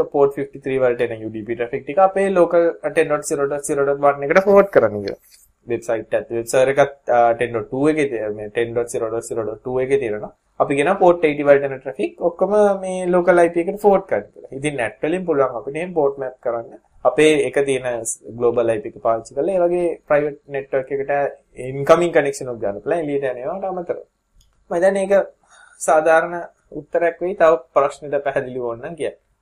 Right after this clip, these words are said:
අ, ඊට පස්සේ අන්න මේ ප්‍රශ්නෙට යමු. මේක හැමෝටම තියෙන ප්‍රශ්න. "අනේ කාලිංග අයියේ, Samsung කොරියන් වර්ෂන් සහ ඉන්ටර්නැෂනල් වර්ෂන් ෆෝන් වල අතර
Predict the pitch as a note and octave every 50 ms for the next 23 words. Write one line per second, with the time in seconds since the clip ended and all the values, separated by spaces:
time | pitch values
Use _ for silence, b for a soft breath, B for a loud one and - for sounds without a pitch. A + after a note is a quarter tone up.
0 | _ _ - D3 D#3+ E3 D#3+ D#3 D#3 D3+ D3+ D3 D3 D3 C#3+ C#3+ C#3+ C#3 C3 -
1 | D3 D#3 E3 D3+ D#3 D#3 D#3 - E3+ E3+ E3 E3 b b b b b b b _
2 | _ _ _ _ - C3+ D3 D3+ D3+ D3 D3 D3 C#3+ C#3 D3 C3+ C3 - - D#3
3 | D3 D3+ D3 D3+ D3+ - - C#3 C3+ C3+ C#3 C3 B2+ B2 C3 D3 D3+ C#3+ D#3+ D3+
4 | D3 D3+ C#3+ C#3 C#3+ C#3 D#3 C#3 C3+ D3+ E3+ G3 G#3 G#3 G3+ F3 E3 D#3+ D#3+ D#3+
5 | E3 E3 D#3+ C3+ A#2+ A2+ G#2 G2+ - - D3 D3+ D#3 E3+ - G3+ F#3+ F3+ E3+ E3+
6 | D3+ D#3 D#3+ E3 D#3+ D#3 D3+ D3 C#3+ C#3 D#3+ C#3+ C#3+ D3 C#3+ C#3 D3 D3 F3+ G3+
7 | F#3 D#3+ D#3 D3+ C#3+ C#3+ D#3+ D#3 D3+ D3 C#3 C3+ B2+ - C#3+ C3+ C3+ C3 B2+ B2
8 | A#2+ B2 B2 B2+ C#3+ C#3+ B2+ - - -